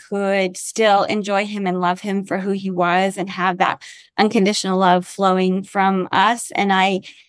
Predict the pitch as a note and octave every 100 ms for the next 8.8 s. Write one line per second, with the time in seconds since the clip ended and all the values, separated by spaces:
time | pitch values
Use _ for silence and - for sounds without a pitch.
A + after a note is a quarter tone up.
0 | _ _ - A3 - G#3+ A#3 A3 A3+ A3
1 | A3 G#3+ G#3 F#3+ F3 E3+ G3 G#3 G3+ F#3+
2 | G3+ G3+ G3+ G3+ G3 F#3 F#3 - - -
3 | F#3 F3 E3+ F3 - _ _ _ _ _
4 | - A3 E3+ G#3 G#3 - F#3+ - F#3+ F3+
5 | G3+ F#3 F#3 F#3 F#3+ G3 G3+ G3 G3 F3
6 | - F3 F3 F3+ F3+ - - F#3+ F#3 F3+
7 | F3 F3 - _ _ _ _ _ _ _
8 | G#3+ G#3+ - G3 F#3+ E3+ F3 F#3